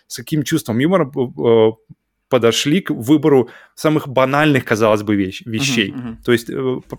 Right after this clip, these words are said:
Speaker 1: процесс того, что ты просто, как, как ты надеваешь галстук, и что
Speaker 2: Мгм.
Speaker 1: после этого происходит,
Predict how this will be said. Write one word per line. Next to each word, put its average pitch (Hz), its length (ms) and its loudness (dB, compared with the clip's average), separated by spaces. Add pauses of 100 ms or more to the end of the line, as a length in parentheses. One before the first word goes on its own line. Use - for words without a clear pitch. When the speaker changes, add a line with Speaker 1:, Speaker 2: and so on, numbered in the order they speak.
Speaker 1:
процесс 160 460 0
того, 139 280 2
что 135 140 -4
ты 131 100 -6
просто, 147 280 -2
как, 139 180 -8
как 143 180 -2
ты 139 80 -4
надеваешь 127 480 2
галстук, 127 480 0 (300)
и 127 80 -4
что 143 240 2
Speaker 2:
Мгм. - 20 0
Speaker 1:
после 123 220 -2
этого 113 160 4
происходит, 160 640 0